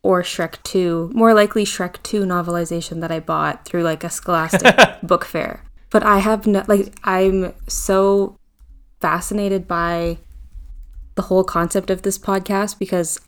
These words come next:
Speaker 1: I had so much fun reading this one that I'm like, "Oh, maybe there's this whole, like, untapped reading,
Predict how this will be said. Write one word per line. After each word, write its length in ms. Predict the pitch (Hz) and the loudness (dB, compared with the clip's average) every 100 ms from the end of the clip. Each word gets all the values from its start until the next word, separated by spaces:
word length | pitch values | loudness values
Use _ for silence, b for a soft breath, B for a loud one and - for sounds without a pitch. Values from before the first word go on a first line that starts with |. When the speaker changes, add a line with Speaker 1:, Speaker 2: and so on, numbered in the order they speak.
| - | -6
Speaker 1:
I 140 | 175 | -2
had 200 | 185 180 | -2 -2
so 140 | 208 | -2
much 220 | 190 170 - | -4 -4 -10
fun 460 | - 165 175 175 | -6 -4 -2 -2
reading 340 | 165 160 180 220 | -4 -4 -2 -2
this 180 | 247 | -2
one 300 | 302 311 370 - _ _ - | -2 -2 -4 -8 _ _ -4
that 160 | 180 | 0
I'm 120 | 170 | 0
like, 160 | 170 165 254 | 0 -2 2
"Oh, 140 | 254 | 4
maybe 240 | 185 175 | 4 0
there's 220 | 180 175 175 | -2 -2 -4
this 160 | 170 | -10
whole, 280 | - 180 175 | -2 0 2
like, 160 | 170 156 | 0 -4
untapped 720 | 147 160 175 175 165 - - - b b b b b b b - _ | -8 -6 -4 -4 -4 -8 -16 -16 b b b b b b b -20 _
reading, 760 | 175 180 180 185 180 175 170 | -6 -2 0 2 2 2 -2